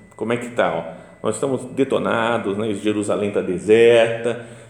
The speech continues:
tudo, tá tudo acabado, a gente não tem forças, estamos no pecado, nós, a igreja, o mundo, longe de Deus. Essa é a situação. Daí vem o pedido,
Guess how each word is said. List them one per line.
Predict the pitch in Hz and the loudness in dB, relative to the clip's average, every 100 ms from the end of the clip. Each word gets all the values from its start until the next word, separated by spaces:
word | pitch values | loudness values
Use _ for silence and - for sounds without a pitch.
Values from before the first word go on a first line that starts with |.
| - | -8
tudo, | 127 | -6
tá | 117 | -2
tudo | - 131 | -2 0
acabado, | 131 113 87 98 101 110 107 101 | 0 -2 -2 0 0 -2 -4 -6
a | |
gente | 110 117 | -6 -8
não | |
tem | 107 117 | -6 -6
forças, | - 107 117 120 107 117 110 | -6 0 4 6 4 0 -6
estamos | - 117 110 | -6 -6 -6
no | 113 | -6
pecado, | 113 87 - 110 113 110 110 - - - - | -8 -4 -2 -2 -2 -4 -8 -12 -20 -20 -8
nós, | 104 120 117 98 | -2 0 0 -2
a | |
igreja, | 87 87 107 117 104 92 | -6 -2 2 2 0 -4
o | 90 | -4
mundo, | 90 113 120 107 - - - - - - | -2 -2 -2 -4 -6 -10 -14 -20 -20 -8
longe | 104 113 98 | -2 -2 -2
de | 101 95 | -4 -2
Deus. | 90 85 | -2 0
Essa | 131 147 | 0 0
é | |
a | 135 | -4
situação. | 127 120 - 87 - - - - - - - | -2 -2 -2 -8 -12 -20 -20 -20 -20 -20 0
Daí | 147 208 - - - - | 2 2 -2 -12 -16 -16
vem | - 147 | -4 -4
o | 147 | -2
pedido, | 139 95 85 | -6 -6 -6